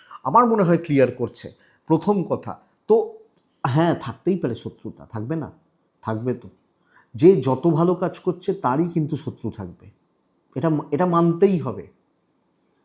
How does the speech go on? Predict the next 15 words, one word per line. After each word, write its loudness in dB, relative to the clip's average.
একটা -4
অফিসের 0
যে 2
লোকটা -2
ক্লার্ক 0
বা -4
ক্লার্ক, 0
ক্লার্কের 0
কাজ -6
করেন, -16
তার -2
শত্রু -6
হয়তো -4
একটা -8
দুটো, -8